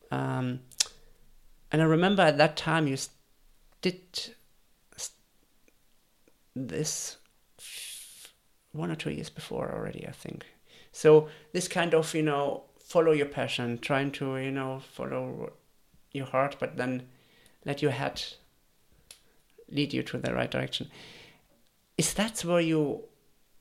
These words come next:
kept working on in the U K for the first few years, besides your career, of, like, also empowering others? Because I have the feel,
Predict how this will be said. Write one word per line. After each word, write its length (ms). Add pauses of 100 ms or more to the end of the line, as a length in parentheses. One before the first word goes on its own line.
(800)
kept 380
working 320
on 160
in 160
the 80
U 100
K 300
for 180
the 120
first 260
few 100
years, 480 (160)
besides 360
your 80
career, 400
of, 160
like, 240
also 200
empowering 560
others? 380 (220)
Because 240
I 60
have 120
the 80
feel, 240